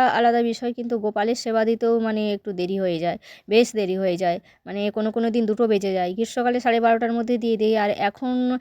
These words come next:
এই সময়টা সাড়ে বারোটা মেনটেন করতে পারছি না, কেননা আমার ঘুম থেকে উঠতে একটু দেরি হয়ে যায়। সকালবেলায় ঘুম থে-, ঘুম থেকে উঠতে আমার ছটা বেজে যায়, কোনো কোনো দিন সাড়ে ছটাও বেজে যায়, যখন অতিরিক্ত ঠান্ডা পড়ে, ঠিক আছে?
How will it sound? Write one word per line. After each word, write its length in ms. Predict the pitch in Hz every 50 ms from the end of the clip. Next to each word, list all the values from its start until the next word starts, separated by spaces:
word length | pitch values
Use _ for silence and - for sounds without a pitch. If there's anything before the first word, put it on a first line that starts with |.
| - - - - -
এই 140 | 240 254 262
সময়টা 320 | 247 262 247 247 240 247 247
সাড়ে 200 | 233 - 214 214 214
বারোটা 220 | 220 220 214 233
মেনটেন 300 | 214 202 196 196 202 202 196
করতে 220 | 196 190 - 196 180
পারছি 280 | 180 175 - - - 175
না, 100 | 175 175 - - - - - - - - _
কেননা 280 | - 233 240 247 247 247 247
আমার 160 | 240 247 247 226
ঘুম 180 | 233 233 233 240
থেকে 180 | 240 247 - 269 254 254
উঠতে 220 | 240 214 - -
একটু 160 | 247 - 269 254 247 220 185
দেরি 220 | 196 220 220 233 208
হয়ে 240 | 202 202 185 175 170
যায়। 200 | 175 175 165 214 104 -
সকালবেলায় 560 | - - 208 202 214 214 214 220 220 233 220
ঘুম 180 | - 233 214 214
থে-, 340 | 202 - 240 220 214 214 214
ঘুম 200 | 202 - 226 208 214
থেকে 180 | 208 254 226 233
উঠতে 220 | 226 220 - - 226
আমার 200 | 220 220 220 220 220
ছটা 240 | - 196 - 170 170
বেজে 260 | 170 156 160 165 151
যায়, 180 | 151 147 202 214 - _ _ _ _ _ _ _ _ _ _ _ - -
কোনো 180 | _ 214 202 202 185
কোনো 140 | 196 196 196
দিন 140 | 190 214 214
সাড়ে 220 | - 226 196 185 185
ছটাও 240 | - 196 196 196
বেজে 200 | 190 185 180 180 175
যায়, 140 | 180 175 175
যখন 200 | 180 - 202 190
অতিরিক্ত 420 | - 180 175 214 196 190 185 - 196 -
ঠান্ডা 260 | - 170 165 170 170 175
পড়ে, 240 | 185 160 156 - 220 - - - - - - - -
ঠিক 140 | 254 247 254
আছে? 260 | 254 240 - - 185